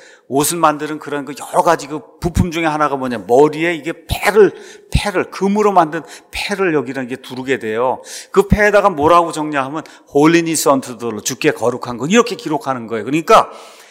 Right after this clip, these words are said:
이 구약 시대에는 주께 거룩한 것, 이거는 누구만 착용할 수 있냐? 대제사장만 착용할 수 있는 거예요.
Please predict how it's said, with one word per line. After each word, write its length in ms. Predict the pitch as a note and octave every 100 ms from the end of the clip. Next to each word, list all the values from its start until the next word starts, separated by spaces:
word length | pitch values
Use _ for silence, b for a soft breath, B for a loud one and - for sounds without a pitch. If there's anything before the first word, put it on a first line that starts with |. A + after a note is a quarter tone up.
| B
이 100 | F#3+
구약 360 | G3+ G3 A3 A3
시대에는 680 | G#3+ G3 G3 G3+ A3+ C#3 - B
주께 320 | - G3 B3+ A3
거룩한 460 | G#3 G#3+ G#3 G#3
것, 200 | G3+ G3+
이거는 380 | G3 F3+ G3+ F3+
누구만 380 | E3 F#3 A3 G#3+
착용할 440 | - G3 G#3+ F#3+ E3+
수 120 | F#3+
있냐? 580 | E3 D3 D3 E3 A#2+ - B B -
대제사장만 800 | G3+ A#3+ A#3+ F#3 G3 G#3 G3+ F3+
착용할 380 | E3 E3+ E3+ C#3
수 140 | C3
있는 220 | B2+ A2+ G2
거예요. 520 | F#2+ F#2+ G2+ G2